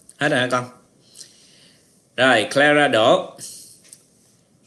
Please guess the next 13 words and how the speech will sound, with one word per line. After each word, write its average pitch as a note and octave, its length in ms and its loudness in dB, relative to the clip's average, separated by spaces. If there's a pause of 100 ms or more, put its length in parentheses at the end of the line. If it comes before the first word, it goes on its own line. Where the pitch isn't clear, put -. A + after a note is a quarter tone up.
(240)
"Hiện C#3 420 0
con D#3+ 220 0
đang D#3 240 0
mang D#3 200 -2
thai D3+ 340 -2
gần B2+ 380 -4
bảy B2+ 220 -2
tuần. B2 240 0 (480)
Con D3 260 -2
muốn E3 180 -2
hỏi A2+ 440 -4
thai C#3+ 180 -2
nhi C#3 300 -2